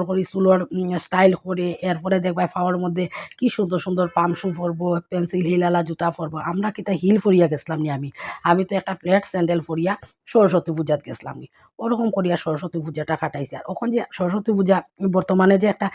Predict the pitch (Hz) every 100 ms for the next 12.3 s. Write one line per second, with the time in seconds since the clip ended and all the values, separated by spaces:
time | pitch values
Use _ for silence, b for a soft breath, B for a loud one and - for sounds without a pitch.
0 | B B B - 185 190 190 - 185 170
1 | 180 170 202 208 226 220 220 214 190 202
2 | 214 202 165 143 b b b 190 202 190
3 | 175 190 190 185 170 180 196 190 170 180
4 | 175 170 160 160 151 165 160 156 151 156
5 | 165 151 - 170 - - 165 175 185 190
6 | 180 202 190 175 175 180 208 208 208 202
7 | 196 175 175 196 196 185 180 185 - b
8 | b - 185 185 196 - 175 190 202 202
9 | 190 190 190 175 165 175 143 185 190 196
10 | - - - - 185 165 170 170 185 180
11 | 170 180 175 180 190 180 165 185 175 -
12 | 170 165